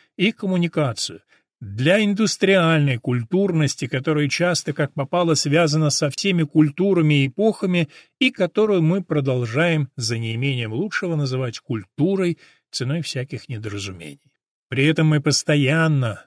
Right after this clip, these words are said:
находясь в ситуации гиперфункционализма потребленной культуры,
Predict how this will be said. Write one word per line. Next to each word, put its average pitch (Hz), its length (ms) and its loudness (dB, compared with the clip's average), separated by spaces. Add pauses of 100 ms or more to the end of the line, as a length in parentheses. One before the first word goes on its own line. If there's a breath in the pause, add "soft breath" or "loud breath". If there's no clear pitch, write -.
(240)
находясь 131 440 -2
в - 60 -6
ситуации 175 600 -2
гиперфункционализма 156 1200 0
потребленной 135 640 -2
культуры, 131 640 0